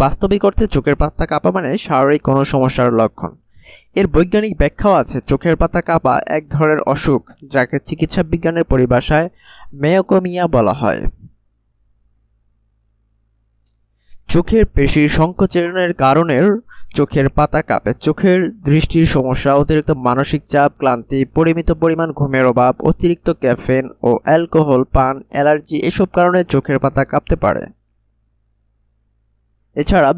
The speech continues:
বেশিক্ষণ মোবাইল, কম্পিউটার বা টিভির দিকে তাকিয়ে থাকলে স্ক্রিনের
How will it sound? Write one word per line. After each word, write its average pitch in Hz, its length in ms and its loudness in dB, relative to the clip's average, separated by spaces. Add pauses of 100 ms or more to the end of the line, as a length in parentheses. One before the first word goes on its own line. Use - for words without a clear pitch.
বেশিক্ষণ 165 480 0 (160)
মোবাইল, 131 280 0 (120)
কম্পিউটার 147 480 -2
বা 143 100 2 (160)
টিভির 131 360 0
দিকে 131 180 0 (100)
তাকিয়ে 160 420 0
থাকলে 170 220 -4 (120)
স্ক্রিনের 143 400 0